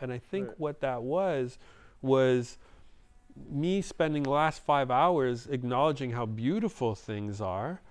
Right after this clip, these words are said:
Speaker 1: I was forced to see this imagery of the things that I don't find beautiful,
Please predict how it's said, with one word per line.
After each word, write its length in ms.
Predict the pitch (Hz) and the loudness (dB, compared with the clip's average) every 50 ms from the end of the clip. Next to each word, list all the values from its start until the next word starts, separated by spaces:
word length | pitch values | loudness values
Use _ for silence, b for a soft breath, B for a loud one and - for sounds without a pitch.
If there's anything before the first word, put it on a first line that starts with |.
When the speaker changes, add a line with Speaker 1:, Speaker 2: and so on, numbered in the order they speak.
| b b b b b b b b b b - | b b b b b b b b b b -4
Speaker 1:
I 100 | - 127 | -2 0
was 220 | 127 131 127 120 - | 2 2 0 0 -4
forced 500 | - - - 170 190 196 185 - - - - | -6 -4 0 2 2 2 0 -2 -8 -14 -14
to 60 | 143 | -14
see 300 | - - - 165 151 147 | -12 -8 -4 -2 -2 0
this 260 | 139 135 123 - - | 0 0 0 -2 -4
imagery 800 | - 147 156 175 190 180 160 131 120 120 120 120 120 120 120 117 | -8 -6 -4 -4 -2 -2 -2 -4 -4 -4 -4 -2 -2 -2 -2 -2
of 380 | 110 120 120 117 117 113 113 120 | -2 0 0 0 0 0 -4 -6
the 100 | 123 117 | -8 -8
things 380 | - - 156 147 147 135 123 | -6 -4 -4 -2 -2 -2 -2
that 140 | - 127 117 | 0 0 2
I 100 | 113 120 | 2 2
don't 320 | 120 117 120 120 135 135 | 2 2 2 0 0 -2
find 320 | - - 160 156 156 160 156 | -4 -2 -2 0 0 -2 -2
beautiful, 580 | 160 170 170 180 170 - - 190 196 214 214 | -2 -2 0 -2 -2 -2 -2 -2 -2 -2 -4